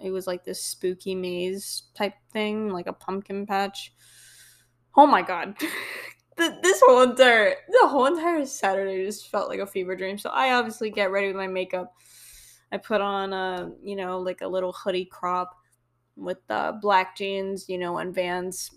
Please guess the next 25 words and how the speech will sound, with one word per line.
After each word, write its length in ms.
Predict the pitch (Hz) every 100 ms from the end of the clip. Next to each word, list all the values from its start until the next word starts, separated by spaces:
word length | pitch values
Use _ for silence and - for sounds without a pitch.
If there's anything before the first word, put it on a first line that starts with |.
| _
you 140 | 220 208
know, 420 | 196 175 180 208 - _ _ _ _ _ -
a 200 | 277 208
cute 260 | - 196 -
look. 240 | 175 175 - _ - - - _
And 120 | 233
I 80 | 233
just 300 | 233 254 196
go 440 | 208 202 202 202
with 360 | 190 185 185 -
me, 240 | 196 196 196
my 140 | 190
mom, 460 | 185 180 180 180 180
and 260 | 180 190 -
Michael, 420 | 202 202 180 185
my 160 | 180 185
stepdad. 720 | 202 - 180 - 180 180 185
So 640 | - - 180 180 185 185 - _ _ -
it's, 540 | 214 202 - - -
you 180 | 226 185
know, 280 | 175 - -
it's 300 | 247 - -
gonna 260 | - -
be, 380 | - - - - _ _ 220
uh, 180 | 190